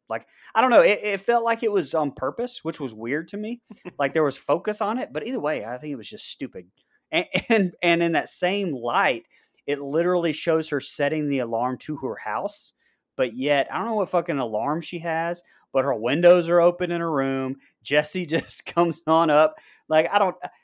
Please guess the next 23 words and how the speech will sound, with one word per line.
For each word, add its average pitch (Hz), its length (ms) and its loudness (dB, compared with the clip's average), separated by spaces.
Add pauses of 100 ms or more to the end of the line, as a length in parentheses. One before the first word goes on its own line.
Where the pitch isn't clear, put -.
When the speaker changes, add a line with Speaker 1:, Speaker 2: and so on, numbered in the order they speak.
(100)
Speaker 1:
I 156 120 2
don't 117 160 0
know. 95 240 -10
It's 127 180 -6
just, 139 320 -6
it 143 100 -8
seemed 139 320 -2
kinda 113 240 -6
silly 113 340 -4
and 110 80 -8
just 139 220 -16
kinda 170 200 -4
seemed 151 240 -6
like 131 160 0
something, 123 500 -8
a 131 80 -4
detail 131 460 -6
that 113 100 -2
was 107 140 -6
just 110 160 -16
overlooked. 95 720 -18
But, 101 200 -10 (480)
uh, 110 220 -4